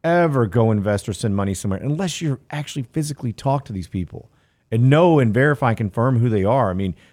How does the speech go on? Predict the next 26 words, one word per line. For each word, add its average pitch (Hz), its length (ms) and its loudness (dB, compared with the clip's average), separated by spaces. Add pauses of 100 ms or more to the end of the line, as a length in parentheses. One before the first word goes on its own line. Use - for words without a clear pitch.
(120)
you 110 100 0
know, 98 160 0 (540)
it, 104 200 -6
it's 107 180 -8
pretty 156 320 -4
easy 123 240 -2
to 104 60 -2
get 104 140 -2
a 101 40 0
hold 110 180 -2
of 113 60 -4
somebody. 90 400 -2 (460)
I 117 80 2
would 147 160 2
never 143 220 2
go 104 160 -2
through, 90 400 -4 (580)
you 98 80 -4
know, 87 80 -2
just 92 280 -4
the 101 100 0
internet 104 420 0
and 90 180 -6
say, 92 140 -2
"Okay, 92 280 -2
great." 95 360 -4